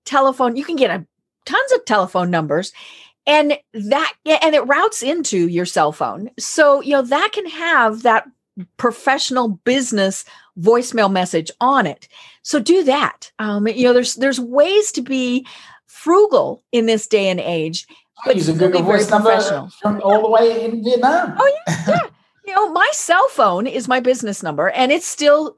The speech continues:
Speaker 1: my Colorado number. I mean, you know, I've, I've had it for how, you know, since before cell phones existed, it seems like. And so I wasn't gonna change when we moved to Atlanta.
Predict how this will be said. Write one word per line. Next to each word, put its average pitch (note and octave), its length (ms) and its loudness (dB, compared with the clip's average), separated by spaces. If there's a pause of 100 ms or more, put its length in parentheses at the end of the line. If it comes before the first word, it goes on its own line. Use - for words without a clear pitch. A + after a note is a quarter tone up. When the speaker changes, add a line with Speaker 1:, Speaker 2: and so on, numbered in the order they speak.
Speaker 1:
my A#3 160 0
Colorado A3 640 2
number. B3 360 -2
I - 40 -4
mean, A3 180 -2
you B3+ 80 -4
know, F#3+ 220 2
I've, G3+ 280 -2
I've F#3 160 0
had F3+ 220 0
it G3+ 140 -2
for F3+ 240 2
how, F3 320 0
you F3+ 100 0
know, E3 140 0 (100)
since - 480 -6
before F#3 320 0
cell F3 180 2
phones F3 240 -2
existed, C4 460 -4
it G#3+ 160 -2
seems D#3+ 240 -4
like. - 260 -6 (680)
And C4+ 340 2
so E4+ 100 2
I F4 40 4
wasn't F#4 180 -2
gonna D4+ 140 0
change F#3 480 -4
when B3 100 -2
we A#3 80 0
moved G3 220 -4
to F#3 80 -2
Atlanta. D#3 360 -4